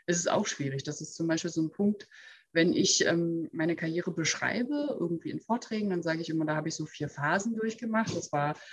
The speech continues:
das Seepferdchen, das Seesternchen im Sinne von Talentphase, dann die Schwimmkönigin, weil Journalisten mich irgendwann mal so genannt haben, und eben die Schwimmoma,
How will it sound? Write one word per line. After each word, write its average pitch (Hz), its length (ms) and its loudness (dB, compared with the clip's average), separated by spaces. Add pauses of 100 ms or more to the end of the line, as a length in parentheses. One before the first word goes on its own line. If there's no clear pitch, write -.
(140)
das - 180 -2
Seepferdchen, 202 960 4 (280)
das 156 160 -4
Seesternchen 190 600 4
im 156 140 2
Sinne 170 200 2
von 165 200 -2
Talentphase, 190 1000 2
dann 160 300 0
die 160 100 -2
Schwimmkönigin, 208 1080 0
weil 151 140 0
Journalisten 160 580 0
mich 190 160 -2
irgendwann 180 340 0
mal 180 140 6
so 180 140 2
genannt 175 340 4
haben, 165 220 0
und 160 200 -2
eben 165 180 -4
die 165 80 0
Schwimmoma, 170 680 2